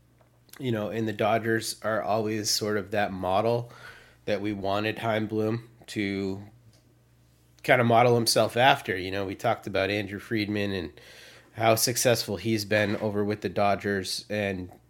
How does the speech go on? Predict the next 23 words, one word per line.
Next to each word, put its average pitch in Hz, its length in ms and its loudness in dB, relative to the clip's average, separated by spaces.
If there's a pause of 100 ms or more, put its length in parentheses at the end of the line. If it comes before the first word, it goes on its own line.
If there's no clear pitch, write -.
(220)
the 101 120 -10
Dodgers 101 440 0
do 107 180 -4
an 101 80 -2
amazing 101 560 -4
job 98 480 -2
of 87 340 -6
both 90 360 -10
building 98 340 -4
up 92 200 -6
the 95 80 -8
farm 95 320 -6
system 98 560 -6
while 95 440 -2 (480)
aggressively 107 720 0
paying 107 520 -2 (180)
players 107 420 2
at 101 140 0
the 101 80 -6
top 107 280 2
of 110 60 -4
the 95 80 -2
market 98 560 -4